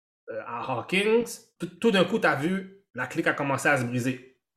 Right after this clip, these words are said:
Ils avaient tous les deux deux missions différentes, tu sais. Même à un moment donné, t'as même eu, euh, comment elle s'appelle, Nancy. Même elle, elle a break out tout seul à un moment donné, tu sais. Fait que je pense, je pense que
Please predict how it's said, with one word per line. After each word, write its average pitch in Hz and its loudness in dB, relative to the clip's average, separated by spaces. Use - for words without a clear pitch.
Ils 139 2
avaient 143 4
tous 196 0
les 170 8
deux 165 4
deux 151 0
missions 170 2
différentes, 131 -2
tu 151 -2
sais. 175 0
Même 190 0
à 165 4
un - 2
moment 147 2
donné, 185 -2
t'as 143 -2
même 156 -4
eu, 170 -2
euh, 117 0
comment 143 -10
elle 143 -10
s'appelle, 135 -4
Nancy. 139 -4
Même 151 -2
elle, 165 2
elle 139 -2
a 117 -2
break 120 -4
out 139 -2
tout - -12
seul 147 4
à 123 4
un - 2
moment 113 -6
donné, 117 -6
tu 123 -10
sais. 156 -12
Fait 127 0
que - -16
je - -14
pense, 202 0
je - -8
pense 208 4
que - 2